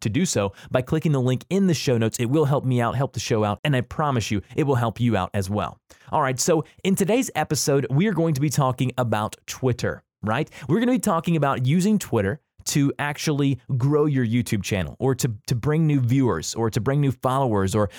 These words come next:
uh, new rabid fans to your fan base. Now, Twitter is an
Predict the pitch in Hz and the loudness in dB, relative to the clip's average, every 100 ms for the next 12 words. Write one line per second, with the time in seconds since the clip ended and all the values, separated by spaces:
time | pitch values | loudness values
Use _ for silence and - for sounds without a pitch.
0 | 147 113 85 139 151 131 127 127 110 - | -4 -2 2 2 4 4 2 2 0 0
1 | 123 110 - - 147 127 107 - 123 110 | 0 0 -2 -2 0 2 0 0 -2 0
2 | 85 - 143 139 123 - _ _ - 208 | -2 -2 -2 -2 -4 -16 _ _ -6 -2
3 | 269 269 - 170 139 147 143 | 0 -2 0 -2 0 -2 -2